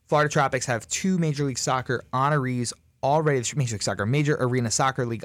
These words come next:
honorees this year already. Go-, goaltender Hugo Silva and forward Zach Riget have been named the league's defensive and offensive players of the week for week two of this new season. Silva has faced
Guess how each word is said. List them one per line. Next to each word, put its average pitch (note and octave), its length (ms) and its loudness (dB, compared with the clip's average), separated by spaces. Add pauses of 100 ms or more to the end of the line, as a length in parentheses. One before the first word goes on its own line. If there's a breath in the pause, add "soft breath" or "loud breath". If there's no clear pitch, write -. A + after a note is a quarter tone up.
(120)
honorees A2+ 560 -2 (320 soft breath)
this C3 180 0
year B2+ 100 2
already. A2+ 280 0
Go-, A#2+ 260 0 (180)
goaltender B2+ 560 0
Hugo C3 340 -2
Silva C#3 500 0
and A#2 160 -4
forward A#2+ 300 -2
Zach A#2 260 0
Riget A#2+ 320 -2 (400 loud breath)
have C3+ 160 -2
been C3 180 0
named C3+ 220 0
the C3+ 80 -2
league's A#2+ 200 -2
defensive B2+ 380 -4
and A#2+ 100 -2
offensive A#2 360 -6
players B2+ 360 -2
of A#2 200 -4
the A2+ 80 -2
week A#2 240 -6
for A2+ 160 -8
week A#2 200 -8
two F3+ 460 0
of A2 160 -4
this A2 180 -6
new G#2 120 -4
season. G#2 420 -6 (480 soft breath)
Silva A#3+ 300 2
has B3+ 140 -2
faced C#3 300 -2